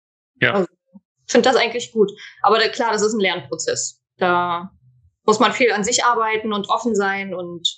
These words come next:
Speaker 2: nicht so engstirnig. Das war übrigens auch das, was wir gleich, siehst du, das hatte ich nämlich vergessen, als ich dann, als wir wussten, dass ich schwanger bin, äh, haben wir uns gleich auf die Suche nach neuen Mitarbeitern gemacht. Das ist dann natürlich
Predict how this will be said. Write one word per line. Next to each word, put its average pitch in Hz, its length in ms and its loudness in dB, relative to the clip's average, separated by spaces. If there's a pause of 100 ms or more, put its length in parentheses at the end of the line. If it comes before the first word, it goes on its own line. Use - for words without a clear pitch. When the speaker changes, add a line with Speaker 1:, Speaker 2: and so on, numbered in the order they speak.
(240)
Speaker 2:
nicht 214 140 2
so 196 80 2
engstirnig. 196 800 2 (1500)
Das 226 160 2
war 254 120 4
übrigens 247 320 0
auch 220 140 -2
das, 226 180 -6
was 214 160 -4
wir 226 100 0
gleich, 202 180 0
siehst 214 140 -4
du, 190 60 -6
das 190 120 -4
hatte 208 120 -4
ich 196 60 -8
nämlich 185 220 -6
vergessen, 202 380 -4
als 185 180 -4
ich 190 80 -10
dann, 185 340 -6
als 180 200 -4
wir 185 80 0
wussten, 196 280 0
dass 196 120 0
ich 190 140 -4
schwanger 202 280 0
bin, 202 240 -2
äh, 185 180 -2
haben 185 180 -8
wir 185 80 -2
uns 185 120 -6
gleich 202 200 -2
auf 190 100 -2
die 196 100 -8
Suche 196 220 -4
nach 185 160 -2
neuen 175 180 -6
Mitarbeitern 165 540 -8
gemacht. 160 300 -6
Das 185 180 -4
ist 190 120 -4
dann 170 120 -6
natürlich 170 640 -2